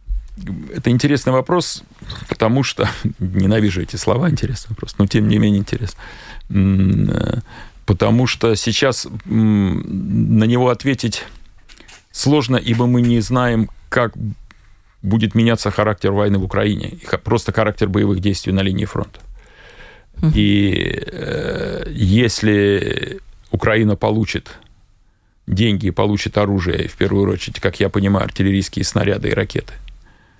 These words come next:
Speaker 1: и добьется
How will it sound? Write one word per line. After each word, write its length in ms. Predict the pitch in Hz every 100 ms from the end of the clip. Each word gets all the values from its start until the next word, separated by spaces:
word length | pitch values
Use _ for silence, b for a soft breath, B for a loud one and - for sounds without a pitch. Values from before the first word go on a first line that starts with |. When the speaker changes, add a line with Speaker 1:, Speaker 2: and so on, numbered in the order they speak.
| b b b b _ _ _ - - _ - - - - - - - - - - _ - -
Speaker 1:
и 80 | 107
добьется 580 | 110 95 117 107 98